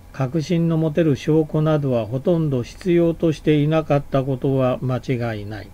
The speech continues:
ピラトはイエスを社会秩序に脅威を与えた者すべてと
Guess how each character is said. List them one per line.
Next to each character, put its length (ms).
ピ 100
ラ 160
ト 160
は 260
イ 160
エ 100
ス 180
を 160
社 200
会 260
秩 380
序 180
に 220
脅 320
威 120
を 220
与 280
え 60
た 160
者 340
す 200
べ 180
て 200
と 180